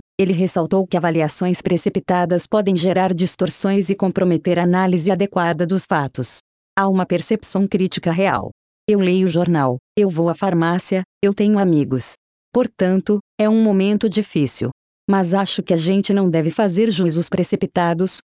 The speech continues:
declarou o ministro durante a entrevista. A fala ocorre em meio às investigações relacionadas ao caso do Banco Master,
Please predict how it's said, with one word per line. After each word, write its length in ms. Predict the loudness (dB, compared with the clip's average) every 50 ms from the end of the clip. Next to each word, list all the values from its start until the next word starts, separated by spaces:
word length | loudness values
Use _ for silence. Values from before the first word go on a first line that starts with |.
| _ -2
declarou 400 | -2 0 0 2 2 2 2 2
o 40 | 2
ministro 500 | 2 2 2 2 2 0 -2 -2 -2 -2
durante 340 | 0 0 0 0 0 0 0
a 40 | 0
entrevista. 720 | 0 0 0 0 0 0 -2 -2 -2 -4 -4 -6 -6 -8 -8 _ _ _ _ _ _ -2
A 60 | -2
fala 320 | -2 -2 -2 0 0 0 0
ocorre 320 | 0 -2 -2 0 0 2
em 100 | 2 2
meio 220 | 2 2 2 2
às 100 | 2 2
investigações 800 | 0 0 0 0 0 -2 -2 -2 -2 -2 -2 -2 -2 -2 -2 0
relacionadas 800 | 0 0 0 0 0 -2 -2 -2 0 0 0 0 2 0 0 0
ao 100 | 0 -2
caso 400 | 0 0 0 0 0 0 0 0
do 120 | 0 0
Banco 320 | 0 0 0 0 0 0 0
Master, 480 | 0 0 -2 -4 -4 -2 -2 -2 -2